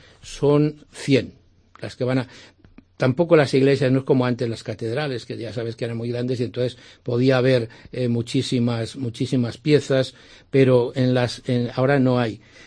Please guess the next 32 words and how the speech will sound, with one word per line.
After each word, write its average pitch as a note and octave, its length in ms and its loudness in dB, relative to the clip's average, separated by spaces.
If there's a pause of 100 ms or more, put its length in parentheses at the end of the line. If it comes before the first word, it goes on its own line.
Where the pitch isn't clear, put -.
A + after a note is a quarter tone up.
Pues C3 160 -8
te C#3+ 100 4
digo, D3 220 8
mira, C3 240 4
hay D3+ 420 0
cincuenta C3 520 0
y B2 80 2
siete B2+ 360 -2
bulas, C#3+ 640 -4 (500)
de C#3 100 0
las B2+ 140 -2
cuales C3+ 360 2
doce C#3 300 2
son B2+ 280 -2
incunables, D#3+ 880 0 (840)
eh, B2+ 220 2
diecinueve C3+ 1000 4
son C#3 320 4
posincunables D#3+ 1040 0 (440)
y C#3 220 2
veintiséis C3 760 0
impresos. - 580 -8 (800)
Lo A#2 200 -8
que, G2+ 520 -14
de G#2+ 360 -14
las, A2 260 -12 (260)
de A#2+ 100 -6
las A2 180 -6
bulas A#2+ 380 -2
que A2+ 160 -6
hay A2 260 -6
en, F#2+ 260 -16